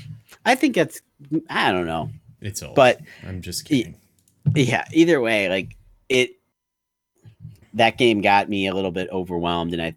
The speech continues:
Speaker 1: feel similar. I don't think The Witcher's not quite,
Speaker 2: Mm-hmm.
Speaker 1: it's not like Skyrim where you can, like, completely choose your own path. Uh, right, 'cause isn't that Skyrim's kind of thing?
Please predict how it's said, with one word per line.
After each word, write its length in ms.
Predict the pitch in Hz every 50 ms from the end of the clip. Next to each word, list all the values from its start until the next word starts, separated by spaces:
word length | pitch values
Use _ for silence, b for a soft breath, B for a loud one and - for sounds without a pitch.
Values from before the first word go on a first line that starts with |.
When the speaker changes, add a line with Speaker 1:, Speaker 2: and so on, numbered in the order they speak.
| _ -
Speaker 1:
feel 220 | 117 113 110 95
similar. 680 | 90 - - - 92 87 95 104 113 120 123 127 - -
I 220 | 107 110 117 127
don't 140 | 131 143 147
think 140 | 151 165 156
The 80 | 139 110
Witcher's 380 | 110 120 - - 143 110 -
not 240 | - 101 101 - -
quite, 460 | - - - 110 101 101 101 107 - _ _ b b b b b b b b b b
Speaker 2:
Mm-hmm. 180 | - 104 104 101
Speaker 1:
it's 120 | 110 175
not 140 | 180 185 170
like 120 | 170 147
Skyrim 420 | - - - 127 113 107 101 95 92
where 80 | 95
you 100 | 95 92
can, 140 | 85 - 95
like, 160 | 90 82 -
completely 800 | - - - 107 98 - - - 104 98 98 90 80 - 87 82
choose 360 | - - - 90 85 78 73 82
your 140 | 87 82
own 140 | 80 78 76
path. 480 | - - 73 71 73 71 78 110 113 - _ B B B B B B B B B B B B B B B B B
Uh, 440 | 85 80 78 78 78 73 71 71 87 - _ _ _ -
right, 280 | 78 90 85 87 85
'cause 140 | - - 90
isn't 160 | 92 82 80
that 180 | 87 82 80 78
Skyrim's 380 | - - 82 78 78 73 71 -
kind 160 | 87 78 78
of 80 | 71
thing? 300 | - 85 80 76 82 80